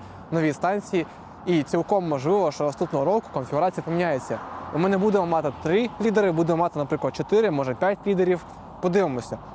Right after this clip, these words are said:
Можливо, компанія Ясно у нас дуже всіх здивує наступного року, оскільки вони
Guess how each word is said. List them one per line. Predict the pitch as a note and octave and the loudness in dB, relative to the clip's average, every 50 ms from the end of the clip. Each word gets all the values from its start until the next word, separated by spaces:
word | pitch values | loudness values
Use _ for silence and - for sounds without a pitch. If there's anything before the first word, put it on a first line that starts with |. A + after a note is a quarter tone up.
| - - - | -16 -10 -4
Можливо, | D3+ E3 - A3 A3+ G#3 | -4 0 2 2 2 2
компанія | - E3 D#3 D3 - F3+ F#3 F3 E3+ D#3 | 2 -2 -2 0 0 0 2 0 0 2
Ясно | C#3 E3+ F#3 F3 E3+ - - C#3 B2 | 2 4 2 2 2 0 -2 -2 -2
у | C3 | 0
нас | D3 D3+ D3 - - - | -2 -2 -4 -4 -6 -2
дуже | D#3+ D#3+ E3 | 0 2 2
всіх | D3 - E3+ D3 C#3 | 2 2 0 0 0
здивує | B2 C#3 D3 D3 F#3+ A3+ A#3 | 0 0 2 4 4 6 4
наступного | A3 G3+ - G3+ - G#3+ G#3 | 4 2 0 0 0 2 2
року, | G#3+ G#3+ G3+ - G3 | 2 2 2 0 0
оскільки | E3+ - F3+ - - E3 | -2 -2 -4 -2 0 0
вони | E3+ F#3 F#3 F3 D3 | 2 2 2 2 0